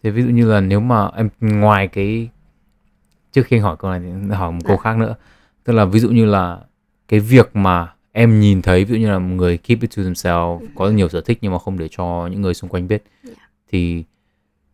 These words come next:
Speaker 1: ờ, nếu được, nếu không ngại chia sẻ, thì em có những cái sở thích hoặc là em có những cái suy nghĩ về những cái chủ đề gì mà em cảm thấy là khó có thể chia sẻ được với người khác?
Speaker 2: Ừ.
Speaker 1: Em chỉ đặt, đọc tên chủ đề thôi cũng được.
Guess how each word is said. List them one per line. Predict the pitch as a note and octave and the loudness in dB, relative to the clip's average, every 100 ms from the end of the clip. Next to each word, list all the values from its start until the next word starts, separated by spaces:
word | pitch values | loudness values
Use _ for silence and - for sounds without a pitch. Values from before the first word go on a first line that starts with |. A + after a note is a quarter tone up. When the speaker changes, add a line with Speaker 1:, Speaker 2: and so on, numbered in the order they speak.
| _ _ _ | _ _ _
Speaker 1:
ờ, | _ - A#2+ | _ -20 -4
nếu | A2+ G#2 G#2 G#2 | 0 4 6 6
được, | C#3+ C3 | 8 6
nếu | G2 A2 | 6 2
không | - | 4
ngại | B2+ - | 2 2
chia | A#2 | 0
sẻ, | G#2 E2+ - | 0 -2 -4
thì | - | 0
em | G2 A2 | 4 4
có | G#2+ G#2+ | 4 4
những | A#2+ C3+ | 4 2
cái | G#2 F#2+ G2 | 0 0 0
sở | A2 G#2+ F2 | 2 2 4
thích | C3 - | 2 0
hoặc | G2+ | 0
là | F#2+ | 0
em | G#2 | 2
có | G#2 | 2
những | A2+ | 2
cái | A2 - | 0 0
suy | B2+ | 0
nghĩ | A#2 C#3+ | 0 2
về | B2+ G2+ | 4 4
những | G#2 | 2
cái | B2+ | -2
chủ | - F#2 | -4 -2
đề | E2+ E2 | 0 0
gì | E2+ E2 | -4 -6
mà | E2 E2 | -6 -6
em | F#2+ | -6
cảm | F#2+ E2 - | -4 -6 -4
thấy | F#2+ | -6
là | |
khó | F#2+ F2 G2+ | -6 -10 -10
có | B2 | -10
thể | G2 | -10
chia | G2 | -10
sẻ | - D#2 | -10 -12
được | D#2 | -10
với | F#2 | -12
người | |
khác? | F#2 G#2 - _ _ _ _ _ _ _ - | -10 -14 -16 _ _ _ _ _ _ _ -20
Speaker 2:
Ừ. | A#3 G#3+ _ - | -18 -18 _ -4
Speaker 1:
Em | A2 | 0
chỉ | G2 | 2
đặt, | F#2+ C3+ | 0 0
đọc | A#2 - | 0 4
tên | A#2 G#2+ | 4 4
chủ | G2 | 4
đề | F2+ F2 | 4 4
thôi | G2 | 2
cũng | G2+ A2 | -6 -10
được. | - | -10